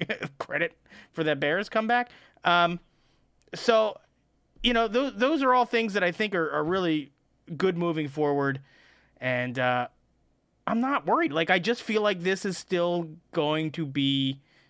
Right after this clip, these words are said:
the team at the end of the year that we thought it was going to be. I never thought we were gonna be sixteen and oh. Um, you know, and I still believe that eleven and five, twelve and four is still realistic.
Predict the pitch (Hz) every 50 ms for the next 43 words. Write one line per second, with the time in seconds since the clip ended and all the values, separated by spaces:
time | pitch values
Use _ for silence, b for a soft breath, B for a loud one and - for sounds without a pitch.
0 | b b b _ _ _ _ - 156 147 147 143 - - 170 160 151 147 147 143
1 | 135 127 117 131 123 123 131 147 160 156 151 139 139 135 131 127 131 127 123 123
2 | 117 117 123 117 - - 117 110 113 117 117 113 113 110 104 - 113 110 110 110
3 | 110 110 110 107 98 113 107 104 107 131 139 139 156 160 175 160 - 160 143 131
4 | 135 139 123 120 135 127 120 120 117 - - 113 - - _ - 120 113 107 107
5 | 101 101 98 98 - _ b b b b b b b b - 110 107 104 101 98
6 | 98 - _ _ _ - - 127 117 110 113 123 131 135 135 135 135 - 156 139
7 | 131 139 139 139 135 123 127 135 131 - - _ _ _ _ _ _ _ _ _
8 | _ _ _ _ _ _ _ _ _ _ _ _ _ _ _ _ _ - - 123
9 | - - - 131 135 135 135 139 143 139 135 139 131 135 151 170 - - 143 135
10 | 143 147 - - 147 160 190 196 - - - 135 135 139 139 139 156 180 180 -
11 | - - - _ -